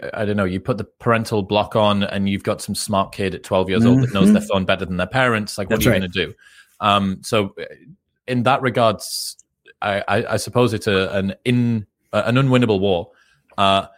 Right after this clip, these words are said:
Speaker 1: I do think that porn literacy would make a lot of sense. I do, th-, there is something really brutal, unfortunate about the way that the human mind works, which has been,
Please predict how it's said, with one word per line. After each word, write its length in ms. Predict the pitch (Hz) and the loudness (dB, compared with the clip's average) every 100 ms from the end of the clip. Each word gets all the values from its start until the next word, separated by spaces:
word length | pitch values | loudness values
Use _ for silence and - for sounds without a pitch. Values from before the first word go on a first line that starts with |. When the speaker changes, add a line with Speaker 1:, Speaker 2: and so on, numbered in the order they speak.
| _ _ _ - | _ _ _ -2
Speaker 1:
I 100 | 120 | -2
do 240 | 104 131 | 0 -2
think 580 | 127 147 123 104 - - _ _ | 0 0 0 -2 -12 -20 _ _
that 720 | 101 110 104 98 - - - - _ _ _ _ - | -2 2 4 2 0 -10 -14 -18 _ _ _ _ -4
porn 300 | 127 127 113 | 2 2 2
literacy 800 | 113 - 113 - 110 104 98 - _ _ - | 0 0 -2 -2 -2 -2 -4 -8 _ _ -10
would 260 | 101 104 | -2 0
make 220 | 104 107 104 | 2 0 0
a 40 | |
lot 160 | 98 90 | 0 -2
of 80 | |
sense. 520 | - - 104 - - - _ _ _ - | -4 -2 -2 -2 -8 -14 _ _ _ -2
I 100 | 113 | -2
do, 760 | 101 123 131 139 131 131 127 - _ _ _ _ _ _ _ - - | 0 0 2 2 -2 -4 -8 -12 _ _ _ _ _ _ _ -20 -20
th-, 220 | 98 113 | -14 -4
there 180 | 127 131 | 2 4
is 100 | 160 | 4
something 440 | - 147 131 131 113 | 4 0 2 2 4
really 260 | 123 120 | 4 2
brutal, 800 | 101 107 107 113 - 107 98 - _ _ _ _ _ 71 - | -2 0 2 2 0 0 0 -2 _ _ _ _ _ -12 -2
unfortunate 840 | 113 110 - 110 107 - 104 92 98 | -2 -2 0 0 0 -2 -4 -4 -2
about 300 | 101 104 98 | 2 2 2
the 80 | |
way 160 | 101 104 | 2 2
that 160 | 104 104 | 0 -4
the 60 | |
human 580 | 95 - 110 104 98 92 | -8 -4 -2 0 0 0
mind 420 | 104 101 101 98 | 2 2 2 0
works, 380 | 95 98 90 - | 0 0 -2 -8
which 100 | 98 | -10
has 100 | 101 | -8
been, 400 | - 98 98 104 | -2 -2 0 -4